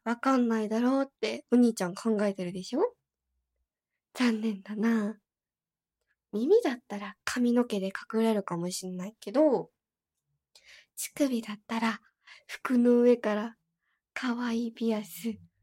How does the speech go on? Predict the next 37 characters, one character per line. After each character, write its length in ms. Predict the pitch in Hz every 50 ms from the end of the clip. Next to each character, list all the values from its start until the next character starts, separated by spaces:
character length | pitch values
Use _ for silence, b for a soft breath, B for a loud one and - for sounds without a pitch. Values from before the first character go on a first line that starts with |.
| _ _ _ _ _ _ _ _ _
ス 200 | - - - -
ケ 160 | - 240 240
ス 100 | 247 -
ケ 160 | - - 247
だ 160 | 262 262 262
ぞ。 80 | 269 302 440 587 - _ _ _ _ _ _ _ _ _ _ _ _ _ _ _ _ _ _ _ _ _ _ _ _ _ _ _ _ _ _ _ - _ _ _ _ _ _ _ _ _ _ _ _ _ _ B 605 587 587 554 B B
も 220 | - 302 269 269 269
う 80 | 277
外 240 | 285 320 311 - 311
に 100 | 294 277
出 100 | 285 302
れ 140 | 320 349 359
な 180 | 339 349 320 302
い 120 | 302 311
ね。 240 | 349 392 381 - - _ -
<laughs> 520 | - 392 381 349 359 359 370 392 392 - _ _ _ _ _ _ _ _ _ _ - _ _ - 494 440 B B 523 523 494 480 B B B B B B B _ _ _ _ _ _ _ _ _ _ _ _ -
じ 100 | - 262
ゃ 40 | 240
あ、 440 | 220 214 233 247 254 247 226 - - _ _ _ _ _ _ _ _ -
ピ 180 | - 262 254
ア 80 | 233 208
ス 160 | - - 202
も 140 | 190 190 196
開 120 | 196 220
け 180 | - 240 233 208
れ 120 | 202 196 196
て 140 | - 254
私 360 | 247 247 - 262 247 - 247 226
も 180 | 226 220 - -
楽 300 | - 240 233 240 240 240
し 140 | - - 240
め 140 | 240 233 226
た 120 | - 214
こ 160 | _ - 233 -
と 100 | 226 196
だ 200 | 175 185 208 196
し、 500 | - - 214 233 226 214 208 202 208